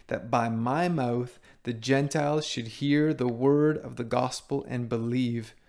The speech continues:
And God, who knows the heart, bore witness to them by giving them the Holy Spirit just as he did to us.'"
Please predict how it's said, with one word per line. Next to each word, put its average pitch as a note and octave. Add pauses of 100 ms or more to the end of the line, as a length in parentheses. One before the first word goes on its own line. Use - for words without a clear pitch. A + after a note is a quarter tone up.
(540)
And C3
God, C#3+ (220)
who D3
knows D3+
the E3+
heart, B2+
bore B2
witness E3
to F#3+
them B2
by A2+
giving D#3+
them B2+
the A#2
Holy D#3
Spirit B2
just C3
as B2+
he B2+
did A#2+
to -
us.'" -